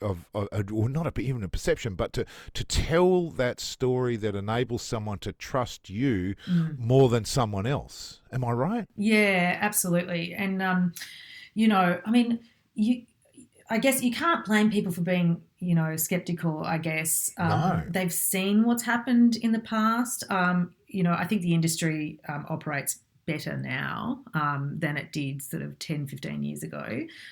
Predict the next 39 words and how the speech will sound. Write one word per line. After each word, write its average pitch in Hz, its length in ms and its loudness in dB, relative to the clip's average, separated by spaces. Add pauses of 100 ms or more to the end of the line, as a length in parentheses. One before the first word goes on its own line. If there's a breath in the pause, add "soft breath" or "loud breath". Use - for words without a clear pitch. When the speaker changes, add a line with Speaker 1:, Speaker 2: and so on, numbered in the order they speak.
(100)
Speaker 2:
I 165 40 -4
think 156 240 -4
we, 165 300 -8
we 160 100 -2
saw 151 280 -6
a 147 40 -8
lot 151 160 -8
more 147 160 -8
sort - 120 -12
of 143 100 -12
cowboys, 151 400 -4
and 165 120 4
it's - 140 -4
a 254 40 -2
bit 247 160 -2
more 208 160 4
structured, 165 640 -2
and 165 140 0
there's, 160 240 -4 (420 loud breath)
um, 160 480 0 (380 loud breath)
you 185 100 2
know, 160 140 4
you've 160 220 -2
got - 120 -4
the 160 120 -2
associations 160 580 -2
getting 156 240 -2
on 151 160 -6
board 151 320 -4
and, 143 260 -10 (220)
and, 151 680 -8
um, 151 540 -8 (300)
and, 156 380 -6 (340)
uh, 160 260 -10
stating, 165 600 0
I 151 100 -6
guess, 151 360 -4
who, 160 160 -2
or, 160 240 -6